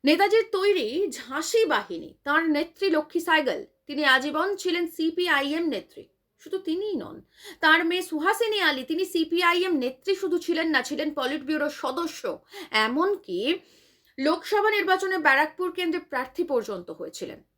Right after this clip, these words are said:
যাই হোক, সেগুলো অন্য প্রসঙ্গ। কিন্তু আমরা এখন কথা বলবো নেতাজিকে তোজোর কুকুর বলেছেন কমিউনিস্টরা, এই অর্ধসত্য আজীবন আমাদেরকে শোনানো হয়েছে, এই স্টেটমেন্ট আমাদেরকে আজীবন আমা-, শোনানো হয়েছে। কিন্তু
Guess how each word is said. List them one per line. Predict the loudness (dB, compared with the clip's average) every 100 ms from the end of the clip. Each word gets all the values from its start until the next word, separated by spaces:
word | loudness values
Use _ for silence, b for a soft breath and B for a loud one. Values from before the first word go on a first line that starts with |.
| _ _ 0
যাই | 2
হোক, | 0 -4
সেগুলো | -4 0 2
অন্য | 0 -2
প্রসঙ্গ। | -6 -14 -16 -20 -20 _ _ -6
কিন্তু | -4 -4 -12 _ B B B
আমরা | 2 4
এখন | 2 0
কথা | -2 0 0
বলবো | 0 0 0 -2 _ _ _ _ _ _ 2
নেতাজিকে | 2 4 4 4 2 0 -4 -4
তোজোর | -4 -2 0 0
কুকুর | 0 0 2 4 6 6
বলেছেন | 2 0 0 -2
কমিউনিস্টরা, | -2 -2 -4 -6 -6 -2
এই | 0 4
অর্ধসত্য | 2 0 -6 -6 -8 0
আজীবন | 2 2 0 0 0
আমাদেরকে | 0 0 -2 -4
শোনানো | -10 -10 -12 -12
হয়েছে, | -14 -10 -6
এই | -6
স্টেটমেন্ট | -4 -2 -2 0 0 0
আমাদেরকে | 2 0 2
আজীবন | 2 2 0 -2 0
আমা-, | -2 -2 -4
শোনানো | -4 -4 -2 -4
হয়েছে। | -8 -10 -8
কিন্তু | -8 -2 2 2